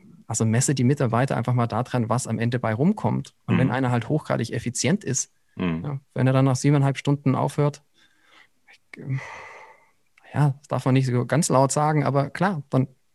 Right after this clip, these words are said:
Speaker 1: ist halt okay. Dann
Speaker 2: Ja.
Speaker 1: kann er auch noch zwanzig Minuten mit einem Kollegen einen Kaffee trinken.
Speaker 2: Ja.
Speaker 1: Äh, ist doch, ist doch gar keine Frage.
Speaker 2: Mhm.
Speaker 1: Und das andere ist diesen, diesen Beitrag zum Ganzen, ähm,
Speaker 2: Mhm.
Speaker 1: hast du auch gerade genannt.
Speaker 2: Ja.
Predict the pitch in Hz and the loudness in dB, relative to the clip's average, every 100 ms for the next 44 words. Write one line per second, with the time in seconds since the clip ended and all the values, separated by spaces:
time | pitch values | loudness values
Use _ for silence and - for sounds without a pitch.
0 | - 151 151 160 180 214 - _ _ - | -6 -2 0 0 -2 -2 -6 _ _ 0
1 | 98 147 143 143 143 143 147 143 147 151 | 2 4 4 2 2 0 2 4 6 6
2 | 147 143 139 - 135 139 135 - 185 156 | 4 4 2 2 2 2 0 -2 -4 -4
3 | - 127 - 151 - - 208 180 - 127 | -4 -4 -2 -4 -4 -8 -6 -6 -2 2
4 | 131 139 - 143 - 139 131 - 147 - | 2 2 -2 -6 -2 -2 -2 -8 -6 -2
5 | 131 131 127 123 - 143 165 131 147 _ | 0 0 0 -2 -2 -2 0 -2 -6 _
6 | - 175 85 80 123 147 143 - - 123 | -6 -2 -2 -2 0 2 2 -2 -4 0
7 | 139 143 156 147 139 - 139 131 135 135 | 2 2 2 2 -2 0 2 4 4 2
8 | - _ 135 127 120 120 165 143 135 135 | -2 _ -4 -4 0 0 2 0 0 0
9 | 120 123 175 - 110 110 _ 180 120 120 | 2 4 4 2 0 -4 _ -2 0 2
10 | 120 120 117 123 143 127 - 131 151 - | 4 4 4 2 -2 -4 -2 0 0 0
11 | 117 113 117 113 123 143 110 | -2 0 0 2 2 2 0